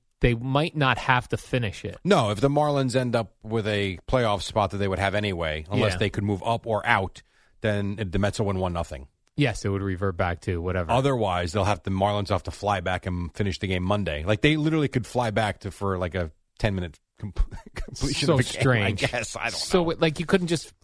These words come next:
Speaker 1: like, go out there and finish the ninth inning in the pouring. I've seen teams play in
Speaker 2: I have
Speaker 1: pouring
Speaker 2: two.
Speaker 1: rain.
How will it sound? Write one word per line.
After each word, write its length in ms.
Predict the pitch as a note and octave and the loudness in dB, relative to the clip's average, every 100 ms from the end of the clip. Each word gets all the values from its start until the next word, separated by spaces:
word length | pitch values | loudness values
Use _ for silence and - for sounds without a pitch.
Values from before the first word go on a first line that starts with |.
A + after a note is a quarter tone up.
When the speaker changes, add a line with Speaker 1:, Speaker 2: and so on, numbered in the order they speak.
| _ - | _ 0
Speaker 1:
like, 220 | C3 A2+ - _ - | 0 0 -14 _ 0
go 160 | C#3 | 2
out 200 | C3+ B2+ | 4 2
there 140 | - B2 | 2 0
and 100 | A2+ | 0
finish 320 | B2+ A#2 - | 0 0 0
the 100 | A2 | -2
ninth 300 | G#2+ G#2+ G#2 | 0 -2 -2
inning 180 | G#2+ G#2+ | -2 -2
in 80 | G2+ | -4
the 80 | |
pouring. 280 | F2+ A2 G#2 | -4 -2 0
I've 180 | - G3 | 0 0
seen 200 | A#3 F#3 | 0 -2
teams 280 | - A2 - | 0 -2 0
play 220 | A2+ G2 | -2 -2
in 100 | F2+ - | -2 2
Speaker 2:
I 160 | C3 | 4
have 100 | C#3 G#2+ | 4 4
Speaker 1:
pouring 140 | F#2+ | 2
Speaker 2:
two. 140 | C#3+ | 2
Speaker 1:
rain. 300 | A2+ G2+ G2 | 4 2 -2